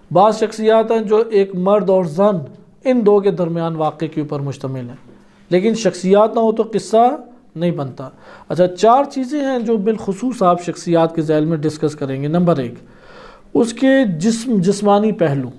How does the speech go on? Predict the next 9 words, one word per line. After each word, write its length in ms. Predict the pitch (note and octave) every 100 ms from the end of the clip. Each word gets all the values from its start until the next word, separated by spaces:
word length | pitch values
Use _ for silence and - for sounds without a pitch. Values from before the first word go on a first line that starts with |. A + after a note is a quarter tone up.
| - _ _ _ _ _ -
यानी 220 | F#3 A3
उसका 380 | A3 G#3 - G#3
तूल, 480 | G#3 - G#3+ A3 G#3
अ, 640 | A#3 A3 G3 F#3 F#3 F#3+ F#3+
कितना 320 | G#3 G#3 G#3+
लंबा 360 | F#3+ F#3 F#3+ F#3+
चौड़ा 340 | F#3+ F#3+ F3+
था 220 | F3 E3 D3 C3+ - _ _ - - - _ -
और 500 | F3+ F#3+ F#3+ F#3